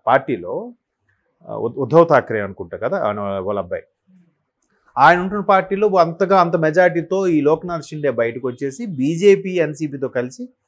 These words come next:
గవర్నమెంట్ ఫామ్ చేసేటి ప్రజెంట్ మహారాష్ట్రకి ఆయనే ముఖ్యమంత్రి.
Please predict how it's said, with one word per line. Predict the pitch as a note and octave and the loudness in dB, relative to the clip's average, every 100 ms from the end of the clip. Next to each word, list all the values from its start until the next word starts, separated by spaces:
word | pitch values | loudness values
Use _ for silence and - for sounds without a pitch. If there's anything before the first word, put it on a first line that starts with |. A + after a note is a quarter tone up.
| _ _ - | _ _ 4
గవర్నమెంట్ | C#3 E3+ F#3 E3 | 6 6 4 0
ఫామ్ | D#3+ D3+ | 0 0
చేసేటి | C#3 E3+ G#3 | -2 -2 -2
ప్రజెంట్ | E3+ D3+ D#3 C#3+ | 0 0 0 -2
మహారాష్ట్రకి | C3+ C#3+ C#3 B2+ - D3 A3 C3 G#2+ - | 0 4 4 4 -2 -8 -6 -6 -8 -4
ఆయనే | B2 A#2+ D3 | -4 -2 -6
ముఖ్యమంత్రి. | G#2+ - F#2 D#2+ | -10 -14 -20 -20